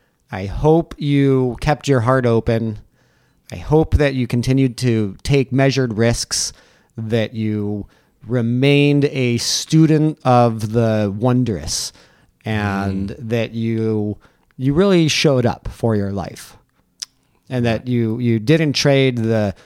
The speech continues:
Speaker 1: one thing that is essential, which is your presence, for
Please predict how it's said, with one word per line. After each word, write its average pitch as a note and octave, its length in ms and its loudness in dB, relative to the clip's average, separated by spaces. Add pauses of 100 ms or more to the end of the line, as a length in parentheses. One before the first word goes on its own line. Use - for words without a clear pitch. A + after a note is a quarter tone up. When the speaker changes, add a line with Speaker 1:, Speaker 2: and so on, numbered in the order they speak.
(140)
Speaker 1:
one D3+ 260 4
thing C#3+ 320 2
that A#2+ 100 4
is A2 160 2
essential, A#2+ 640 2
which A2+ 180 2
is G#2+ 440 0 (680)
your G#2 160 -4
presence, A2 760 -2 (1120)
for A#2+ 880 0